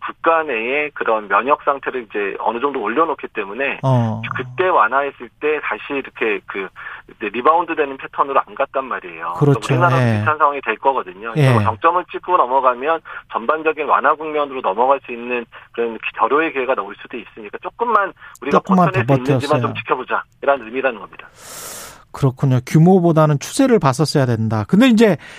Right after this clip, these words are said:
Speaker 2: 자문위원을 사임하신 이유는 뭐 이런 게 잘 소통이 안 됐었던 겁니까?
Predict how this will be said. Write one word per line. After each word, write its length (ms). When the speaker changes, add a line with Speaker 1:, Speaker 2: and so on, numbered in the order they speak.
Speaker 2:
자문위원을 1040
사임하신 1300
이유는 720
뭐 160
이런 280
게 300
잘 420
소통이 360
안 160
됐었던 480
겁니까? 440